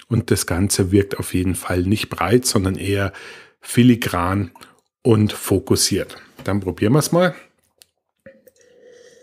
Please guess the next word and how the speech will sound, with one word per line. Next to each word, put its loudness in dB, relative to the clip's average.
Mhm. 4